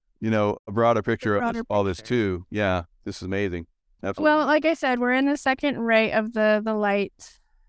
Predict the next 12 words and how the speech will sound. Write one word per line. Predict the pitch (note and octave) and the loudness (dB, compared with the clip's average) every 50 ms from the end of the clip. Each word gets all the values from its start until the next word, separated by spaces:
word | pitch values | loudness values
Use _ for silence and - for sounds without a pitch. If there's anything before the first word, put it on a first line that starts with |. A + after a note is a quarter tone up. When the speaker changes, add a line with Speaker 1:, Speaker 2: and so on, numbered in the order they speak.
| _ _ _ _ _ _ - | _ _ _ _ _ _ -6
Speaker 2:
Luciferian | G3+ G3+ G3 - G#3+ G#3 - G3+ G3+ G3+ G3+ G3 G3 F#3+ F#3+ F#3+ F#3 | -4 -4 -4 -6 -8 -4 -4 -2 0 0 0 0 0 0 -2 -4 -4
stuff. | - - - G#2 F2+ F3+ G3 F#3 _ _ _ _ _ _ - | -6 -6 -4 -4 -2 -2 -4 -6 _ _ _ _ _ _ -4
It | A#3 A#3 A3 | -4 -4 -2
should | - - C#4+ C#4+ C4+ B3+ | 0 0 0 0 0 -2
change, | - - C4 A#3+ A#3+ A#3 A#3 A#3 A3+ A3 A3+ A3 - - | -4 -2 0 0 2 2 2 2 2 2 0 0 -4 -4
but | - A3+ A3+ | -2 0 0
it, | A3 _ _ _ _ _ A3 | 0 _ _ _ _ _ -4
again, | A3+ G#3 G3 | -2 -2 -2
it | G3 | -2
depends | G#3+ A3+ - A#3+ A#3 A#3 A#3+ | -6 -6 -2 0 0 2 2
on | A#3 A#3 - | 0 0 0
us. | - G3+ G3 F#3+ G3 - - - - | 0 0 0 0 -2 -4 -10 -20 -20